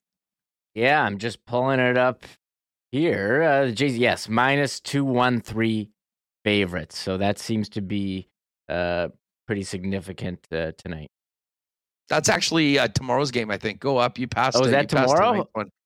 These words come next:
Speaker 1: Oh, here, I couldn't find tonight. Yeah, I, I couldn't figure out why I couldn't see any of the props.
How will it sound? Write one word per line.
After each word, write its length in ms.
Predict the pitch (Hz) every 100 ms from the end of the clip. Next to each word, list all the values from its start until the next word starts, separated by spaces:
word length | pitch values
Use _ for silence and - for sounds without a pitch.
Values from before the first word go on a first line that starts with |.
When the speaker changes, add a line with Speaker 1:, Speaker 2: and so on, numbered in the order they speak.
| _
Speaker 1:
Oh, 140 | 143 131
here, 140 | 131
I 80 | 101
couldn't 200 | 135 113
find 260 | - 107 98
tonight. 260 | 92 80 -
Yeah, 120 | 131
I, 160 | 156 175
I 60 |
couldn't 200 | 220 214
figure 160 | 208 180
out 60 |
why 120 | 147 147
I 40 |
couldn't 200 | 156 147
see 120 | -
any 80 | 147
of 40 |
the 60 | 110
props. 320 | - 107 -